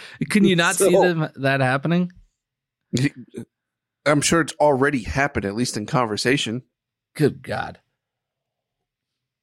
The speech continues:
Speaker 1: All right. Now, with that out of the way, why don't we get back into our wonderful truth or fiction, Pat?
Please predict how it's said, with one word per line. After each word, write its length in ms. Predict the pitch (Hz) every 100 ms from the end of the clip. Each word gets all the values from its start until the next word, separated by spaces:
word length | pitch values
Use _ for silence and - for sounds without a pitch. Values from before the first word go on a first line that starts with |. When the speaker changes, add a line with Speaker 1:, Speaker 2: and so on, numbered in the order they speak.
| _ _ _ _ _ - - -
Speaker 1:
All 160 | 180 247
right. 220 | 165 - _ _ _
Now, 180 | 226 208
with 100 | 165
that 180 | 190 196
out 160 | 185
of 120 | 170
the 60 | 160
way, 180 | 180 233
why 120 | 214
don't 100 | 214
we 60 | 226
get 140 | 220
back 220 | 214 220 240
into 320 | 240 226 220
our 100 | 208
wonderful 340 | 226 233 208
truth 360 | 185 294 294 226
or 200 | 202 185
fiction, 480 | 208 208 202 202 190
Pat? 340 | 202 214